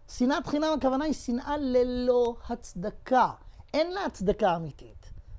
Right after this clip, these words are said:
זה כאילו צורך ש-, פיקטיבי, שקרי. זה שנאה לא נכונה. זה כמו אותה שנאה שכביכול בפרשה שלנו הם מייחסים בשקר לקדוש ברוך הוא.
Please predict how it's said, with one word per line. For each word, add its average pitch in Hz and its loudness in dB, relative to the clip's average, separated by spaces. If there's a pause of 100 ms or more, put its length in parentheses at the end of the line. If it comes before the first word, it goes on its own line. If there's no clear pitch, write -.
(100)
זה 143 -2
כאילו 320 2
צורך 311 -4
ש-, - -10 (160)
פיקטיבי, 254 -2 (140)
שקרי. 269 -2 (280)
זה 196 0
שנאה 285 -2 (440)
לא 240 6
נכונה. 233 2 (340)
זה 214 2
כמו 294 2 (200)
אותה 285 8
שנאה 254 2 (480)
שכביכול 233 4 (300)
בפרשה 202 4
שלנו 277 2
הם 226 4
מייחסים 226 -2
בשקר 262 2
לקדוש 240 2
ברוך 196 2
הוא. - -16